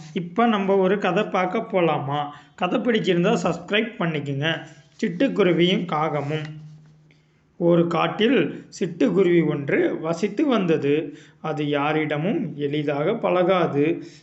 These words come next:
எப்போதும் அமைதியாக இருக்கும். தன் வேலை உண்டு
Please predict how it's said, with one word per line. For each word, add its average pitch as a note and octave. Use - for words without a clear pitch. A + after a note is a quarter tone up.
எப்போதும் D#3+
அமைதியாக D#3+
இருக்கும். D#3
தன் E3
வேலை D3
உண்டு D#3+